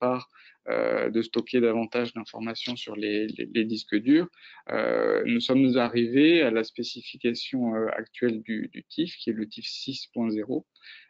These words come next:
euh, qui est une spécification qui date de mille neuf cent quatre-vingt-douze, euh, et qui n'a pas été évolu-, qui n'a pas évolué depuis, euh, d'où sa, sa, sa, sa grande stabilité. Euh, le tif,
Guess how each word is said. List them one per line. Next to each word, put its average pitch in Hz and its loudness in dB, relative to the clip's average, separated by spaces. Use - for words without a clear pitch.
euh, 107 2
qui - 0
est - 8
une 120 6
spécification 110 -2
qui - -8
date 117 4
de 113 -6
mille 110 0
neuf 117 -6
cent 117 -8
quatre-vingt-douze, 113 -8
euh, 123 2
et 113 0
qui - -4
n'a 110 2
pas 131 4
été 131 2
évolu-, 113 0
qui 120 0
n'a 113 0
pas 123 -2
évolué 110 0
depuis, - -2
euh, 104 4
d'où 123 -2
sa, 110 0
sa, - -10
sa, - -8
sa - -4
grande 131 -2
stabilité. 117 -2
Euh, 113 4
le 120 4
tif, 170 -6